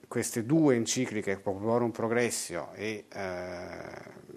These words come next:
Umane Vitae, fondamentali nel pontificato paolino, s-, vengono riprese da quella summa per il ventunesimo secolo,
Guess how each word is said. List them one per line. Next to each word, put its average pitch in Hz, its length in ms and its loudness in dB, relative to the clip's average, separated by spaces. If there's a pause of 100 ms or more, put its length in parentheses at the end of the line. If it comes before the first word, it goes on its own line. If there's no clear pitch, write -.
(200)
Umane 127 420 8
Vitae, 143 720 2
fondamentali 135 1000 8
nel 104 140 -4
pontificato 98 920 -2 (420)
paolino, 143 920 6
s-, - 160 -8
vengono 160 420 10
riprese 123 540 4
da 107 180 4
quella 110 360 0
summa 123 720 6 (400)
per 127 180 4
il 117 100 4
ventunesimo 113 680 2
secolo, 127 760 6